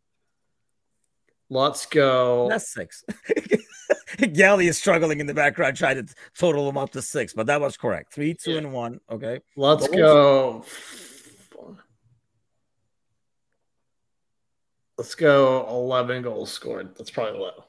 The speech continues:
Speaker 1: I don't know. It's Champions League, though.
Speaker 2: Yeah, Gally's shaking his head.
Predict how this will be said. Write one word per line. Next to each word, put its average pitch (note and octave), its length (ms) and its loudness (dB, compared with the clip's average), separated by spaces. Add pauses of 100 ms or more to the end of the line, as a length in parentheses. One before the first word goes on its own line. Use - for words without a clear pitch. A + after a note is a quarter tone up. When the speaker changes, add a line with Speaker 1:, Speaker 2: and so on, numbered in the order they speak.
(140)
Speaker 1:
I C#3 100 -12
don't G2+ 160 -16
know. - 220 -20 (160)
It's C#3 200 -8
Champions A2+ 440 -12
League, B2 160 -16
though. A2+ 200 -12 (1800)
Speaker 2:
Yeah, E2 100 -12
Gally's G2 340 -6
shaking F#2+ 320 -8
his E2+ 120 -14
head. E2 220 -10